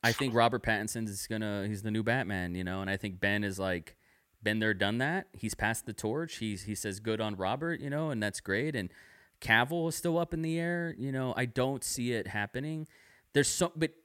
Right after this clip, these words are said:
what you're asking me are a lot of what ifs that I, I can't believe in. Like, God is way easier to believe in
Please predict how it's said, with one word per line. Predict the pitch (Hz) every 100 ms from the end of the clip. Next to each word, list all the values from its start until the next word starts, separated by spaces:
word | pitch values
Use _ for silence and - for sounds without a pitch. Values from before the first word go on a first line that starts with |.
| _ _
what | 131 156 170
you're | 170 165
asking | 160 202 - 117
me | 110 101 - -
are | 107
a | 101
lot | 104 104 101
of |
what | 90 90 85
ifs | 78 78 - - -
that | 101 -
I, | 117 107 - _ _ _ _ _ _ _ -
I | 110
can't | - 127 110
believe | 110 160 151
in. | 85 67
Like, | 95 90 - 92 104
God | 117 123 143 139
is | 113
way | 107 107
easier | 107 92 104 90 92 90
to | 95
believe | 85 85 82 67
in | 60 55